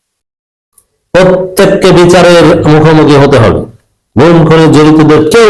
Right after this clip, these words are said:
বাঁচাতে পারবে না। দর্শক, বাংলাদেশ যখন উত্তাল,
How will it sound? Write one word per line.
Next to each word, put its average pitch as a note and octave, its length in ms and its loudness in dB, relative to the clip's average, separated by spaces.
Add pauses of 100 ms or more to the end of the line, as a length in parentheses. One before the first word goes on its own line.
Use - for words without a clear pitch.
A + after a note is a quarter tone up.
বাঁচাতে C#3+ 380 0
পারবে F2 240 0
না। F2 60 -8 (2000)
দর্শক, C#3 300 -2 (140)
বাংলাদেশ D#3+ 380 0 (140)
যখন D#3 180 0 (100)
উত্তাল, C3 400 -2